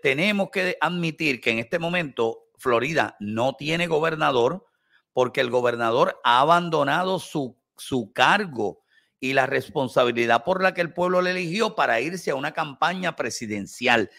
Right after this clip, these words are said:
Eso es lo que está pasando y la gente de Florida lo está sufriendo con el alto costo de vida. O sea, aquí, aquí, entonces tú, tú, es verdad, él arregló lo del huracán y todo esto, pero lo próximo que permitió fue que las compañías de energía eléctrica nos pongan un tax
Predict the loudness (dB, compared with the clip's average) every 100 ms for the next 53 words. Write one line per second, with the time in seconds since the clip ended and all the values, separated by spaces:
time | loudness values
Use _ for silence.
0 | _ _ _ 6 6 6 0 0 -2 -2
1 | 0 0 2 0 0 -6 -2 -2 0 -2
2 | 0 0 2 2 4 2 0 0 -4 _
3 | _ _ -2 4 4 4 0 2 0 -4
4 | -2 0 0 2 2 0 -2 0 2 2
5 | 0 -4 -4 -4 -4 -2 -2 0 -2 -2
6 | -2 0 0 0 -6 _ _ -4 -2 -2
7 | -6 -4 -4 -2 2 2 2 -2 -2 -10
8 | -8 -4 -2 0 0 -4 -2 2 2 2
9 | -2 -2 0 0 0 -2 -2 -2 -2 -4
10 | -4 -2 0 0 -2 -4 -14 -14 _ _
11 | -2 0 0 -2 -6 -4 -4 -4 -4 -4
12 | -4 -6 -4 -4 -2 -2 -2 -2 -4 -4
13 | -4 -4 -2 -2 -2 -4 -2 -2 -2 -4
14 | -6 -4 -4 -4 -4 -2 -2 -4 -2 2
15 | 2 0 -10